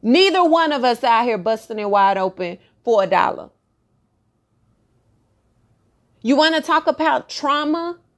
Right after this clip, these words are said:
There are so many people who have dealt with trauma and loss, and they have mastered those levels because of the ch-, of their choices.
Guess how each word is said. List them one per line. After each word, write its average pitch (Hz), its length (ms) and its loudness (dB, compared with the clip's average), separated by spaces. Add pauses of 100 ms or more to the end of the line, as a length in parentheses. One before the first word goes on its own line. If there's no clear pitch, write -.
(180)
There 294 120 4
are 285 80 0
so 330 380 -2
many 302 260 -4
people 277 460 -4
who 269 240 -2
have 190 260 -4
dealt 262 300 0
with 220 100 -4
trauma 240 540 -6
and 196 260 -6
loss, 214 400 0 (300)
and 220 200 -2
they 254 220 4
have 247 300 -2 (200)
mastered 226 840 -2 (200)
those 240 260 0
levels 214 600 0 (200)
because 294 480 2 (160)
of 196 400 -4
the 233 200 -4
ch-, - 200 -16 (100)
of 220 220 -2
their 214 140 -2
choices. - 880 -2